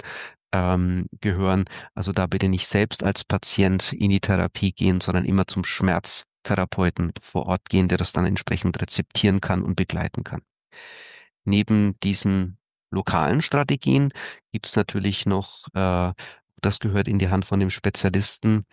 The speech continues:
ähm, Methoden der Neuromodulation, rückenmarksnahe Elektrostimulation,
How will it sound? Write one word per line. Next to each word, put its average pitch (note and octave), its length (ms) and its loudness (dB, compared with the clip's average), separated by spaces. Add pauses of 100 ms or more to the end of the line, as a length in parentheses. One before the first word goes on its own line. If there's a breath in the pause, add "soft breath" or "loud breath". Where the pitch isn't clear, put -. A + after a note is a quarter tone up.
(680 loud breath)
ähm, F#2+ 460 0
Methoden G#2 540 2
der F#2 380 2
Neuromodulation, F#2 1700 0
rückenmarksnahe G2 920 2
Elektrostimulation, F2+ 1500 -2